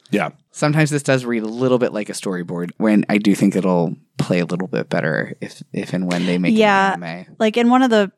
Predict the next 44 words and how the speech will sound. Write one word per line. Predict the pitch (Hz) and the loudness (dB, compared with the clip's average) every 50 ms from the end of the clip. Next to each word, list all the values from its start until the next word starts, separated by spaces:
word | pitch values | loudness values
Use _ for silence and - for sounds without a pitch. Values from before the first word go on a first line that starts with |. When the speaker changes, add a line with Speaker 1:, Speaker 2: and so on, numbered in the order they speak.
| _ - | _ -2
Speaker 3:
earlier | 202 196 185 185 185 185 180 180 | 2 2 4 4 4 4 2 2
chapters | - - 185 180 - - 185 190 | 0 0 -2 0 0 0 0 2
in, | 190 180 175 175 - - - | 4 4 4 4 2 2 2
in, | 185 180 175 175 175 170 170 - | 4 6 6 6 6 6 4 2
uh, | - 175 175 170 170 180 | 2 2 2 2 2 2
Silent | - - 175 170 170 - | 2 2 2 2 2 4
Way, | 185 185 180 175 175 175 175 - - - - - _ _ _ - | 4 4 6 6 4 4 2 -2 -6 -14 -20 -20 _ _ _ 0
where | 196 190 185 175 175 175 170 131 - - _ _ - | 2 4 4 4 4 2 0 -2 -4 -8 _ _ -4
Johnny | 180 190 180 180 175 170 | 2 4 6 6 6 4
is | 175 185 | 2 2
thinking | - 185 185 180 190 180 | 2 2 2 4 4 4
about | 170 170 170 170 165 160 - - _ _ - 185 | 4 4 4 4 4 2 0 -4 _ _ -8 -2
Danny | - 185 175 175 170 175 180 180 | 0 2 4 4 4 4 4 4
running | 180 185 180 180 180 | 4 4 4 6 6
into | 180 185 | 4 4
the | 185 190 | 4 4
woods, | 180 185 180 175 | 4 4 4 4
and | 185 175 | 4 4
then | 170 160 | 4 4
it | 160 | 4
kind | - 180 156 | 2 0 -2
of | - | 0
turns | - - 180 170 170 170 | 0 2 4 4 4 2
into | - 175 165 175 170 | 2 2 4 4 4
a | 170 | 2
horse. | 165 180 165 170 170 190 190 - - - - - | 2 2 2 2 2 0 -2 -4 -8 -12 -12 -10
Speaker 2:
Yeah. | 123 123 127 110 101 92 92 92 - | -4 -2 0 0 0 -2 -6 -8 -8
Speaker 3:
Yeah. | - 208 202 175 180 185 - | -8 -8 -8 -6 -8 -6 -4
Speaker 2:
Or | 127 | -4
it's | 123 117 - | -4 -2 -2
like, | 127 117 - | -2 -2 -2
it | - 131 | -4 -4
just, | 131 135 123 - - | -2 -4 -6 -6 -6
it's, | 135 123 - | -8 -10 -8
he's | - - 131 143 123 - | -10 -6 -4 -2 -2 -2
very | 131 139 160 156 143 | -2 0 0 0 0
clear | 139 - - 151 131 | 0 -2 -2 0 0
he | - 143 127 | 0 -2 -4
can | - 139 120 | -4 -6 -6
see, | - - - - - | -6 -6 -8 -8 -8
he's | - 123 120 120 - | -6 -8 -8 -8 -6
trying | - 143 127 123 120 | -4 -4 -2 -2 -4
to | 117 | -6
convey | 120 - 127 113 101 107 113 110 107 107 104 104 101 98 92 90 | -6 -6 -6 -6 -4 0 0 0 2 2 0 0 0 -2 -4 -6